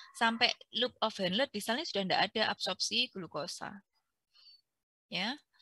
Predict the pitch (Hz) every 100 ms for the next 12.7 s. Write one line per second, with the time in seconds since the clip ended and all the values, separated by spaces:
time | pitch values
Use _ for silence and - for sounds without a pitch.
0 | _ - - - 214 233 - _ 220 202
1 | - 220 208 - 302 262 262 269 294 240
2 | 214 208 214 262 - 240 254 220 - 226
3 | 233 226 214 - 226 220 214 180 - 330
4 | 277 311 240 226 226 214 226 - 190 -
5 | 262 - 233 226 247 - - 269 262 -
6 | 220 226 220 220 220 - 208 220 240 233
7 | - - - - - - - 226 220 -
8 | 208 156 160 254 - - - - - 180
9 | 185 156 190 196 175 - - 165 165 -
10 | 254 - 185 160 165 208 254 - - _
11 | 160 165 165 - 175 175 226 233 175 170
12 | 196 185 208 262 190 196